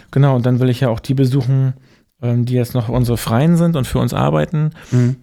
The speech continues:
Speaker 1: ähm, damit wir denen so ein bisschen, die so ein bisschen besser kennenlernen und da Vertrauen
Speaker 2: Mhm.
Speaker 1: auch, äh, aufbauen, ne? Und
Speaker 2: Mhm.
Speaker 1: nicht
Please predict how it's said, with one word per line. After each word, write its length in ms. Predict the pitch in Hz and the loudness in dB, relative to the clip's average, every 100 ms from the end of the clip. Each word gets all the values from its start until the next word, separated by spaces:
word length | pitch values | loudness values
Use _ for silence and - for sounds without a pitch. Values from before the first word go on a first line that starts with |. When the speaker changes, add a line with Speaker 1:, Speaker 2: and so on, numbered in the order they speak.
| _ - | _ 0
Speaker 1:
ähm, 880 | 117 113 117 120 123 120 120 120 117 - - - _ _ | 2 2 2 2 0 0 0 -2 -4 -8 -20 -20 _ _
damit 240 | - 117 113 | -4 -2 0
wir 80 | 120 | 2
denen 200 | 120 120 | 2 2
so 60 | |
ein 80 | 120 | 2
bisschen, 520 | 113 - 120 117 113 - | 0 -2 0 2 0 -2
die 60 | 120 | 0
so 80 | |
ein 40 | 123 | 2
bisschen 160 | 127 123 | 2 0
besser 180 | 120 | -2
kennenlernen 440 | 113 135 127 117 120 | -2 0 0 0 0
und 140 | 113 | -2
da 180 | 113 113 | -2 -4
Vertrauen 560 | - 117 123 123 127 120 | -4 -2 0 2 0 -2
Speaker 2:
Mhm. 60 | |
Speaker 1:
auch, 300 | 113 107 - | -4 -8 -12
äh, 520 | - 107 107 110 120 | -10 -6 -6 -6 -6
aufbauen, 460 | - 104 - 90 101 | -6 -8 -6 -6 -4
ne? 120 | 127 | -2
Und 120 | 127 | 0
Speaker 2:
Mhm. 40 | 123 | 2
Speaker 1:
nicht 220 | 117 - | 2 -4